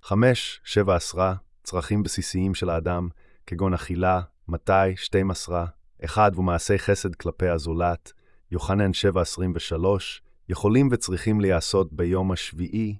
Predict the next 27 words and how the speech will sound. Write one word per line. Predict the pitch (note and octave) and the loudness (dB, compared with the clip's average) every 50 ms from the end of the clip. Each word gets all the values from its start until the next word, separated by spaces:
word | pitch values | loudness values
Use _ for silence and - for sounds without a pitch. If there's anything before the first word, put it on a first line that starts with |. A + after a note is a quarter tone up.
| - - - | -12 -12 -8
מבלי | F2 F2 D#2+ D2+ G2 A2 | -6 -6 -4 0 2 2
להפר | G#2+ G2+ F#2 E2 - - G2 F#2+ F#2+ F#2 | 4 4 2 0 0 0 0 2 2 0
את | - - | 0 -2
המצווה | E2 D#2 C#2+ - - - E2 D#2+ | -4 -4 -6 -6 -6 -4 -4 -2
הרביעית, | D#2 D2+ D2+ C2 D#2 - - D#2+ D2+ - _ - - - _ _ _ | -2 -4 -6 -8 -10 -8 -8 -10 -10 -10 _ -20 -20 -20 _ _ _
מנוחה | F#2 E2 F2 E2+ - - - F#2+ F#2+ | -6 -4 -4 -4 -4 0 0 0 2
ועונג | E2 F2 D#2+ - F2 F2+ F2+ E2+ D#2 D2+ | 2 0 -2 -2 -2 -2 -2 -4 -4 -6
באלוהים. | C#2 D#2 D#2 D2+ D2 D2+ C#2+ - - E2 D2 C2+ C2 - _ _ _ _ _ _ _ _ _ _ _ _ _ _ _ _ _ _ _ _ _ _ _ _ _ _ _ - | -6 -6 -4 -4 -4 -6 -6 -6 -6 -6 -6 -8 -10 -14 _ _ _ _ _ _ _ _ _ _ _ _ _ _ _ _ _ _ _ _ _ _ _ _ _ _ _ 0
ביום | G2+ G2+ A2+ A#2+ B2 | 4 4 6 6 6
השביעי, | A2+ - - F2+ F#2 G2 - A#2+ C3 B2+ G#2+ F2+ - - _ _ _ _ - | 4 2 0 -2 -2 0 2 4 4 2 2 -2 -6 -14 _ _ _ _ -2
ילדו | F2+ F#2+ F#2 F2+ F2 A#2 B2 | 0 0 0 2 2 2 2
של | - - A#2 G2+ | 4 2 4 4
אלוהים | G2 F#2 F2+ F2 F2+ G#2 A2 A2 G2+ F#2 F2 | 4 4 4 2 2 2 2 2 2 2 2
נח | F2 G2 G2+ F#2+ - - | 2 2 2 2 -2 0
מעבודתו, | F#2+ F2+ F2 D2+ F2 E2+ E2 E2+ - - - A2 G#2+ G#2+ G#2 - _ _ _ _ _ _ - | 0 0 0 0 -4 -6 -6 -8 -2 2 2 2 4 2 -2 -8 _ _ _ _ _ _ -10
וכך | F2 - - A2+ F#2+ - - | -8 0 4 4 4 4 2
מחקה | F#2+ F2 - - - F#2+ F#2+ F#2 | -2 -4 -4 -2 0 2 2 2
את | F2 - | 2 0
אביו | F2 D2 F#2+ G2 F#2+ | -2 -2 -2 -2 -2
שבשמיים. | E2+ - F2 D2+ - - - D2+ D2+ D2+ D#2+ D2+ D2+ C#2+ C#2 - _ _ _ _ _ _ _ _ _ _ _ _ _ | -2 -6 -6 -6 -6 -8 -6 -6 -4 -4 -4 -4 -6 -6 -8 -12 _ _ _ _ _ _ _ _ _ _ _ _ _
הוא | _ - G#2 | _ -4 4
גם | G#2 A#2 B2 | 6 8 8
עובד | A#2 G#2 F#2+ E2+ G#2+ A2+ A2+ G#2+ | 8 6 6 8 8 8 8 6
את | G2+ - | 2 0
האל | F#2 D2 E2 G2 G#2 G#2+ A2 G#2+ G#2 - _ _ - | 0 0 4 4 4 4 4 0 -4 -10 _ _ -8
ומתענג | - F2 F2+ F2 - - - F2+ F2+ F#2 F#2 F2 | -4 -2 -2 -2 -2 -4 -4 -2 0 0 -2 -2
בתורתו, | D#2+ E2+ - - D#2 D#2 D#2 - - D#2+ C#2 C2+ - | -6 -6 -6 -6 -6 -6 -8 -8 -8 -8 -8 -8 -12